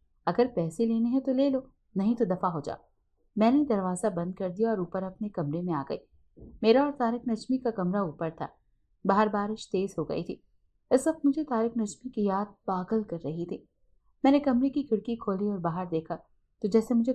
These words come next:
करंट लगा। वो बूढ़ा आदमी गेट के बाहर तूफानी बारिश में बैठा था। मुझे हैरत हुई कि वो अभी तक गया क्यों नहीं था। क्या वो कमीज लेने के लिए बैठा हुआ था? मैं तेजी से भागती नीचे गई और जाकर गेट खोला।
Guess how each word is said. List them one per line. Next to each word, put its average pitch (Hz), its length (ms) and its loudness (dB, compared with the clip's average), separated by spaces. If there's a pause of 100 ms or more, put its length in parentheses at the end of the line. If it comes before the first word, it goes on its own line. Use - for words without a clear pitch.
(140)
करंट 208 300 -2
लगा। - 220 -6 (520)
वो 226 60 6
बूढ़ा 233 300 4
आदमी 262 320 2
गेट 208 280 0
के 220 80 4
बाहर 196 240 -2
तूफानी 196 480 -4
बारिश 196 380 -4
में 185 80 -4
बैठा 156 280 -4
था। - 120 -8 (640)
मुझे 262 160 4
हैरत 226 360 0
हुई 240 100 0
कि 269 140 -4
वो 262 80 4
अभी 196 200 0
तक 294 260 -4
गया 156 180 -2
क्यों 311 220 0
नहीं 196 220 4
था। 175 120 -14 (640)
क्या 196 80 6
वो 190 100 4
कमीज 185 360 -2
लेने 180 200 -2
के - 140 -6
लिए 294 140 0
बैठा 269 280 -2
हुआ 175 200 -2
था? - 200 -12 (580)
मैं 240 120 6
तेजी 262 280 4
से 285 120 -2
भागती 220 360 -4
नीचे 220 300 -2
गई 196 240 -2
और 214 100 -2
जाकर 175 380 -4
गेट 175 240 -4
खोला। 156 300 -2